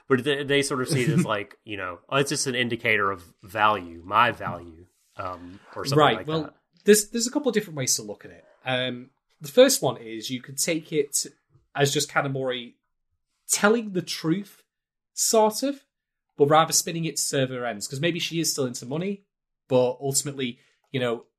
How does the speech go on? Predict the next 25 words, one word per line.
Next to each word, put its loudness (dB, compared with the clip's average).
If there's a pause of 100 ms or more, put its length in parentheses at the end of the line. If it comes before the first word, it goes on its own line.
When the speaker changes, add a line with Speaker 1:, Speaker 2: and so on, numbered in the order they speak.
(100)
Speaker 2:
what -2
she's 2
saying 2
isn't -12
wrong 2
either. -4 (1000)
You -8
know? -6 (360)
Can -2
be -4
both. -2 (380)
Doesn't -2
mean -4
that -8
the -6
other -4
one -8
is -16
not -14
necessarily -6
untrue, -6
though. -10 (1000)
The 0
other 8
one -4